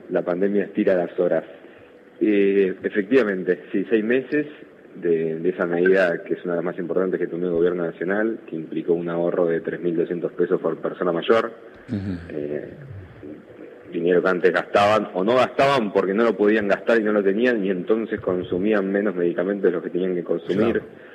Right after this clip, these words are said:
Speaker 1: Hoy, hoy nos pasaron la estadística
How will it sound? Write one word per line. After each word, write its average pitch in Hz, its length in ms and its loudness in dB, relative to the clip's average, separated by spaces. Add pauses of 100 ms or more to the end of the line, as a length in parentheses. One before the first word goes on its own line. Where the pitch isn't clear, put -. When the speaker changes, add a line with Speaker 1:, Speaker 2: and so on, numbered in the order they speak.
(580)
Speaker 1:
Hoy, 98 520 2
hoy 98 160 2
nos 98 140 -2
pasaron 92 460 0
la 87 80 0
estadística 90 840 0